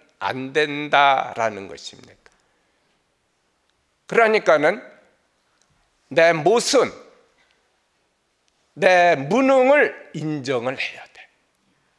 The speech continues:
이걸 감추면은 위선자가 돼. 율법학자나 바리사이들처럼. 그리고 영적으로 교만하게 됩니다. 영적으로 만난 것처럼, 뭐 어떻게 한 것처럼 이래.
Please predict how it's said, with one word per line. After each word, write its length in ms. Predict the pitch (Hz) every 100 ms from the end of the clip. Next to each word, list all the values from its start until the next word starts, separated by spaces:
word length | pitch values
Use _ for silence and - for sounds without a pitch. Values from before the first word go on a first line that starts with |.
| _ _ _ _ _ _ _
이걸 260 | 190 226 294
감추면은 920 | - - 240 - 277 254 262 269 202
위선자가 640 | 180 175 180 147 120 104 101
돼. 120 | 117
율법학자나 800 | 165 165 165 160 147 147 143 123
바리사이들처럼. 1300 | 127 135 127 - 117 104 95 101 - 101 101 175 247 _ _ _ _ _ _ _ _ _ _
그리고 380 | 220 233 226 185
영적으로 1300 | 220 240 233 262 240 226 202 214 214 226 220 196 -
교만하게 640 | - 165 190 160 107 98
됩니다. 460 | 90 90 92 - _ _ _ _ _
영적으로 720 | 92 113 - 127 101 90 220 - _ _ _ _ _ _
만난 500 | - 127 165 170 165
것처럼, 600 | 160 - 175 185 160 104
뭐 200 | 104 127
어떻게 300 | 165 170 180
한 300 | - 202 202
것처럼 640 | 196 185 - 185 208 208
이래. 260 | 117 113